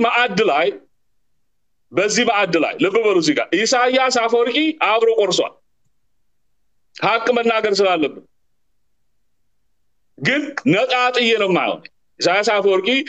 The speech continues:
የኤርትራን ህዝብ አይወክልም። ቢወክል ኑሮ ኤርትራ እንደ ሀገር ቀባሪ ያጡ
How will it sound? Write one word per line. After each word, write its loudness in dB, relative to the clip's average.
የኤርትራን 0
ህዝብ 0
አይወክልም። 0
ቢወክል 0
ኑሮ 4
ኤርትራ 0
እንደ 0
ሀገር 0
ቀባሪ 2
ያጡ 0